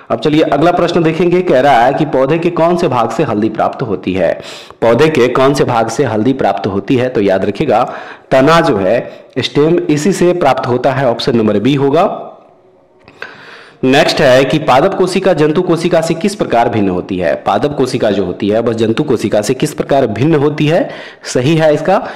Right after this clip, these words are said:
कोशिका भित्ति की वजह से। ठीक है, पादप कोशिका में कोशिका भित्ति पाई जाती है जबकि जंतु कोशिका में ये नहीं पाई जाती है, तो इसलिए यह जो है पादप कोशिका जंतु कोशिका से भिन्न होती है। ऑप्शन नंबर बी इसका राइट आंसर होगा।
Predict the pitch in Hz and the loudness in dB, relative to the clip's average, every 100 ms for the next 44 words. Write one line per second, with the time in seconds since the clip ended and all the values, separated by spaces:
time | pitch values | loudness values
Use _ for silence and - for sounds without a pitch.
0 | - - 131 143 165 175 135 - 107 98 | -10 -2 -2 0 0 2 2 0 -2 -2
1 | 92 90 90 90 82 - - 185 107 - | 0 -2 -2 -4 -4 -6 -4 0 0 0
2 | - - - 127 160 - 147 156 147 143 | -8 -6 0 2 2 0 -2 0 2 2
3 | 160 135 - 151 127 123 127 120 113 117 | 2 -2 -2 0 0 0 -2 0 0 0
4 | 110 139 127 107 - 107 104 107 120 104 | 0 -2 -2 -4 -4 -2 -2 0 -2 -2
5 | 107 104 92 98 147 220 - - 135 131 | -2 -2 0 0 0 -2 -8 -6 0 2
6 | 135 117 104 107 104 113 123 147 147 123 | 2 2 2 0 0 -2 -2 -2 -2 -2
7 | 147 160 214 - - - 117 123 117 110 | 0 0 0 -4 -12 -2 0 2 2 2
8 | 110 113 139 117 110 110 104 127 113 104 | 0 0 0 0 -2 -2 -4 -2 0 0
9 | 98 98 92 95 92 113 104 123 120 131 | -2 -4 -2 -4 -2 0 0 0 0 -2
10 | 135 107 123 175 160 151 147 151 147 143 | 0 0 0 0 2 2 2 2 2 0
11 | 110 110 123 123 123 113 117 160 - | 0 0 2 0 -2 -2 0 0 -2